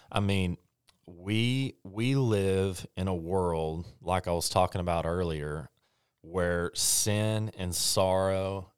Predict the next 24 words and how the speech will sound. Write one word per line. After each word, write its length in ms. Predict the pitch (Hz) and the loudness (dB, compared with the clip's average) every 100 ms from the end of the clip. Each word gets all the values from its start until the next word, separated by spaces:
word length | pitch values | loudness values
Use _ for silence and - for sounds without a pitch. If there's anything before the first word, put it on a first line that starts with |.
| _ | _
and 160 | 85 80 | -8 -2
suffering 920 | - - 98 95 - 92 92 92 95 - - | 0 2 2 0 -2 -4 -4 -6 -8 -10 -4
are 140 | 82 | -4
just 280 | 78 87 - | -4 -4 -2
at 120 | 78 | -4
an 100 | 80 - | -4 0
all-time 500 | 82 85 - 87 80 | 2 2 0 -4 -4
high. 340 | 82 76 67 78 - _ _ _ _ _ - | -6 -6 -6 -12 -20 _ _ _ _ _ -6
And 500 | 98 98 92 90 90 - 73 | 0 2 2 0 -2 -10 -2
there 240 | 98 123 | 2 4
are 60 | 113 | 4
a 60 | |
lot 540 | 92 90 95 101 117 123 | 4 4 6 8 6 4
of 120 | 113 | -2
things, 840 | - 127 113 76 69 78 - - - | -2 2 2 2 -4 -4 -2 -4 0
like 280 | 92 95 | 2 4
I 80 | 95 | 2
said 320 | - - 98 | 2 0 0
before, 580 | 85 82 104 87 78 78 - _ _ _ _ | -2 -4 -2 0 -2 -4 -10 _ _ _ _
that 200 | 85 71 | -4 -4
we 260 | 80 95 95 | 0 0 2
are 160 | 82 | 2
unsure 480 | 82 82 - 82 71 | 0 -2 -2 -4 -4
of. 420 | 65 67 - - | -4 -4 -10 -16